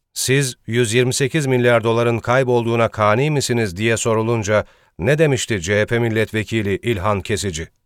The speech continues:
Bir şey söyleyeceğim ama bizim sorduğumuz soruyu kırmış olurum. Bir kere onu söyleyeyim, kaybolmaz. Girersiniz Merkez Bankası bilançosuna, okumayı bilen insanlar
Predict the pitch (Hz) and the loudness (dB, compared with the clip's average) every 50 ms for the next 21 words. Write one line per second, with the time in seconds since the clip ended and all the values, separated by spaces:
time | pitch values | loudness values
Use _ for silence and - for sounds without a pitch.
0 | _ _ _ _ _ _ _ - 95 127 127 - 160 165 156 - 151 135 123 110 | _ _ _ _ _ _ _ -4 -2 -2 0 0 -2 -2 -2 0 0 2 2 2
1 | 104 98 82 98 92 90 107 135 139 147 147 143 - - 123 123 107 127 143 131 | 0 -2 -2 0 0 0 2 2 2 2 0 0 -2 -4 -6 -4 -2 -2 -2 -2
2 | - - 120 117 113 107 120 120 135 147 - - - 113 104 110 131 151 147 - | -2 0 0 0 0 0 0 0 0 0 0 0 0 0 0 0 -2 -4 -4 -2
3 | - 139 131 135 139 - - 104 92 90 78 76 71 - _ _ _ _ _ _ | -2 0 0 0 0 0 0 -2 -2 -2 -4 -8 -10 -14 _ _ _ _ _ _
4 | _ _ - - 110 139 - 160 156 156 165 151 147 156 160 147 - 139 127 113 | _ _ -10 -6 -6 -2 0 2 2 4 4 4 4 2 2 0 0 2 2 2
5 | 98 90 82 73 - _ _ _ _ _ - - 113 123 120 123 127 127 127 123 | 2 0 -2 -6 -8 _ _ _ _ _ 0 2 2 4 4 4 4 4 4 2
6 | 113 92 - - - _ _ _ _ _ _ _ _ 76 76 110 123 131 143 156 | 0 0 -2 -8 -14 _ _ _ _ _ _ _ _ -6 -2 0 2 4 4 2
7 | 147 - - 131 127 117 95 82 101 113 113 104 - 139 135 120 107 110 110 104 | 2 0 0 0 0 0 -2 0 0 0 0 0 0 -2 -2 0 0 0 0 0
8 | - 110 95 110 101 104 107 104 98 98 - 98 85 - - 87 117 143 147 _ | -2 -4 -4 -4 -4 -2 0 0 0 0 -2 -4 -6 -6 -4 -2 -2 -2 -2 _
9 | _ _ _ _ _ _ _ - 107 110 - 127 120 135 147 156 143 143 135 131 | _ _ _ _ _ _ _ -6 -6 -4 -2 -2 0 0 0 0 0 0 0 2
10 | 123 123 117 104 - 117 113 110 107 117 135 143 | 2 2 0 0 0 0 0 2 2 0 0 0